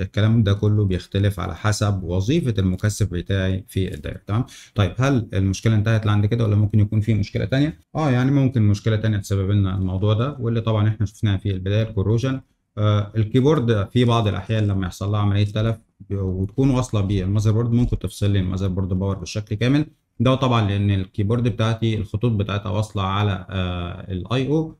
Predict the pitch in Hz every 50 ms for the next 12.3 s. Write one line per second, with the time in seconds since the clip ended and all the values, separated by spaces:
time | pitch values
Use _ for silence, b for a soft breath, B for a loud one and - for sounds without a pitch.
0 | _ - 143 151 151 147 135 135 143 143 143 135 127 120 120 120 117 110 117 113
1 | - - 107 98 90 90 - - 107 104 101 101 95 92 92 98 104 98 104 90
2 | 92 101 98 98 95 98 - - - 92 101 107 107 98 90 92 107 - 98 98
3 | - 87 80 - 85 85 82 90 90 - - 127 117 127 117 113 113 110 107 104
4 | 101 92 - 107 98 104 101 101 101 101 110 101 92 92 - - 95 92 92 107
5 | 104 - - 92 87 - - 104 101 117 120 127 120 - 131 147 151 170 170 165
6 | 170 B B B _ - 120 123 127 120 107 98 110 110 110 107 104 104 104 104
7 | 107 95 95 95 - 101 101 101 98 98 95 92 87 76 - 76 - - _ _
8 | - 87 90 101 - - _ _ _ _ _ _ _ - 139 120 104 98 110 135
9 | 139 143 143 135 117 113 123 120 120 117 120 113 101 - 95 92 92 - 110 113
10 | 117 113 113 95 104 104 107 95 98 - - 104 101 104 101 98 98 87 90 95
11 | - - 98 90 104 101 101 98 101 - 110 127 - 165 151 147 - 143 131 127
12 | 123 120 120 110 107 101